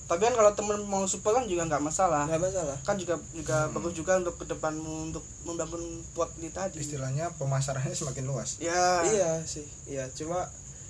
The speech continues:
Speaker 2: ya itu tadi, saya bikin tuat emang bener-bener bikin buat orang-orang yang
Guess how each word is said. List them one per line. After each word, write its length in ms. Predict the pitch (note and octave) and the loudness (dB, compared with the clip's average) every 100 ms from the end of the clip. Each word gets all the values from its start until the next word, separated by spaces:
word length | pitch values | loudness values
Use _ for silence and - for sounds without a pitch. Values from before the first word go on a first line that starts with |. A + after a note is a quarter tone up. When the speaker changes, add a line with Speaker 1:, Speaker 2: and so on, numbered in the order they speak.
| - | -4
Speaker 2:
ya 220 | C#3 C#3+ | 2 4
itu 160 | E3 | 2
tadi, 240 | A3+ C4 A#3+ | 0 0 0
saya 640 | - - - F3 G3+ G#3 | -8 -10 0 4 4 2
bikin 340 | F#3 D#3 D#3 D3+ | 0 -4 -2 -2
tuat 240 | E3 G3+ - | 0 0 -2
emang 240 | D#3 D3+ C#3+ C#3+ | -8 -6 -8 -8
bener-bener 400 | C#3 C3+ C3+ D3+ - - - - | -8 -8 -8 -10 -12 -14 -16 -12
bikin 300 | B2+ B2 C#3 C#3 C#3 - - - | -10 -8 -8 -10 -12 -14 -14 -14
buat 260 | B2+ B2+ B2 - - | -6 -4 -4 -6 -10
orang-orang 600 | B2 B2 B2 B2+ C3+ | -8 -6 -8 -8 -8
yang 60 | B2+ | -8